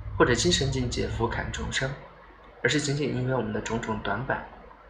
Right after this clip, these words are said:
我们可能忽视了这样一个事实：支持我们人品的未必是我们的人品，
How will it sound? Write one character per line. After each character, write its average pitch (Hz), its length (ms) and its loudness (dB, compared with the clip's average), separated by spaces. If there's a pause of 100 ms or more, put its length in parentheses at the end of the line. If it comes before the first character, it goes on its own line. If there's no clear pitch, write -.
(220)
我 - 40 -4
们 175 80 2
可 135 140 4
能 113 100 4
忽 190 320 2
视 - 200 0
了 - 180 0
这 113 100 -2
样 101 140 -2
一 - 40 -10
个 - 100 -8
事 - 200 2
实： - 240 0 (800)
支 233 140 4
持 196 140 6
我 143 100 6
们 120 160 4
人 143 220 2
品 - 260 -8
的 104 160 -8
未 143 140 2
必 113 120 0
是 113 160 0
我 107 60 0
们 98 100 -6
的 101 60 -6
人 104 240 -6
品， - 120 -10